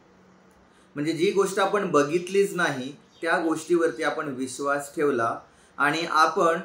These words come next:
आपले शब्द बदलायला लागलेत, आपल्या शब्दांबरोबर आपली कृती बदलायला लागली आणि आपल्या सवयी बदलल्या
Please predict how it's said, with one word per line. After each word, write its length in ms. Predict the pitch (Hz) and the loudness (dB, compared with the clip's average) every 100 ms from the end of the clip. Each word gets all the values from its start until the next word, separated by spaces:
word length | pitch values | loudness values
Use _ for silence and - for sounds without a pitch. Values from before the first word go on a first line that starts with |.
| - _ - | -10 _ 0
आपले 500 | 143 143 160 165 175 | 2 2 4 4 4
शब्द 400 | - 170 165 151 | 0 2 2 4
बदलायला 460 | 180 160 143 139 139 | 4 4 4 2 4
लागलेत, 440 | 139 117 113 131 - | 2 0 0 -4 -4
आपल्या 260 | 131 135 147 | -8 -6 -8
शब्दांबरोबर 760 | 151 139 135 156 160 151 151 151 | -4 -4 0 0 2 2 4 4
आपली 240 | 151 147 | 2 -2
कृती 360 | 147 175 175 196 | -6 -4 0 2
बदलायला 400 | 160 135 135 143 | 2 2 0 0
लागली 320 | 139 120 120 | -2 -2 -4
आणि 120 | 127 | -6
आपल्या 240 | 131 147 151 | -8 -10 -14
सवयी 480 | - 143 135 143 | -6 -2 0 0
बदलल्या 500 | 131 107 107 107 101 | 0 -4 -6 -10 -12